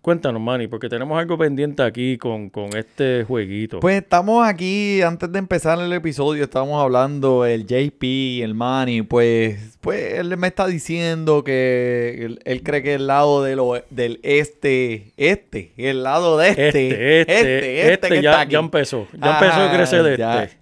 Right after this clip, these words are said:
Speaker 2: Él dice que tienen un equipo más potente, que es, definitivamente son los que van a terminar con la victoria en este juego de estrella. Pues yo no.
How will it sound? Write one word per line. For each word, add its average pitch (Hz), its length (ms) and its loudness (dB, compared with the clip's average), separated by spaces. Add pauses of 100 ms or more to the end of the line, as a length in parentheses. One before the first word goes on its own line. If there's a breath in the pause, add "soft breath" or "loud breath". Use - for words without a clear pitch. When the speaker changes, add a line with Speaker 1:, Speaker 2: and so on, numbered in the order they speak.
Speaker 2:
Él 208 360 2
dice 208 380 -4
que 131 680 0
tienen 156 280 0
un 170 200 -6
equipo 156 360 0
más 151 120 2
potente, 143 840 -2
que 127 140 0
es, - 220 -6
definitivamente 139 1160 -2
son 147 480 -2
los 139 140 -4
que 139 160 -8
van 131 200 -2
a 139 60 -2
terminar 135 560 -2
con 131 420 2
la 131 120 2
victoria 131 560 0
en 123 80 -4
este 123 160 -4
juego 135 220 2
de 131 80 2
estrella. 131 500 -2
Pues - 200 -8 (640)
yo 147 300 4
no. 104 160 -10